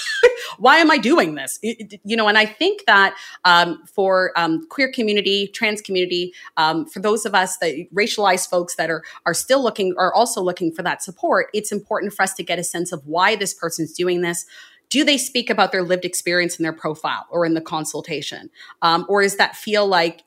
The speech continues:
you know, that's an aside to who they are? I think it should be centered in the work that they do. Um, I really suggest that you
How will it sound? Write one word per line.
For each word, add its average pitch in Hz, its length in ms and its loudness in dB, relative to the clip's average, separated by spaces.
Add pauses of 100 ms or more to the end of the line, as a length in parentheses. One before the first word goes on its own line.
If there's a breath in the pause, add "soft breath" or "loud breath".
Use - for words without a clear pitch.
(100)
you 175 140 -2
know, 165 160 0
that's 165 300 0
an 180 60 0
aside 175 420 0
to 175 60 -4
who 160 160 -4
they 151 160 -8
are? 160 280 0
I 185 80 -2
think 226 260 -6
it - 80 -12
should - 240 -4
be 185 80 -10
centered 196 560 -4
in 170 80 0
the 165 80 0
work 165 280 -4
that 151 120 -12
they 151 140 -8
do. 160 400 -6 (420 loud breath)
Um, 202 400 4
I 311 140 6
really 359 280 0
suggest 262 540 0
that - 160 -4
you 226 320 -4